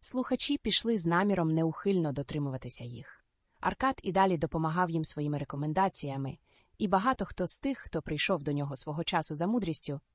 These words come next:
досягли багатства та успіху. Сім правил збагачення. Коли Вавилон був відбудований, багато його мешканців, які працюють на будівництві міста,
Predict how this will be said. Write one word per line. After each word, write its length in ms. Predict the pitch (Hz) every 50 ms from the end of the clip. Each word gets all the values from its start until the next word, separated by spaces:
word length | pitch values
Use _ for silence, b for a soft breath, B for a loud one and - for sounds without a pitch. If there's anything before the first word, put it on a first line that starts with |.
| _ -
досягли 400 | - 175 - 185 165 170 208 220
багатства 560 | 185 175 160 151 - 156 - - - - 143
та 120 | - 143
успіху. 580 | 131 127 123 - - 127 131 - - - - - _ _ _ _ _ _ _ _ _ _ _ _ _ _ _ _ _ _ _
Сім 320 | - - - 285 294 269
правил 340 | 247 - 151 147 143 151 147
збагачення. 760 | 135 131 135 131 139 135 127 - - - 107 - - - - _ _ _ _ - - - _ _ _ _ _ _ _ _ _ _ _ _ _ _ _
Коли 200 | - 262 262 269
Вавилон 440 | 220 202 185 185 180 185 180 170 156
був 140 | 156 151
відбудований, 840 | 143 147 139 131 139 156 135 139 175 196 180 151 135 120 - 113 - _ _ _ _ -
багато 380 | 175 220 226 233 240 226 - 190
його 200 | 175 165 170 175
мешканців, 640 | 175 202 190 - - - 156 139 - 123 120 - - _ _ -
які 240 | - 160 - 185
працюють 520 | - - - 160 - - 185 165 139 131 -
на 80 | 143
будівництві 640 | 131 147 139 143 143 139 147 139 127 - - - 147 139
міста, 440 | 151 170 196 - - - - -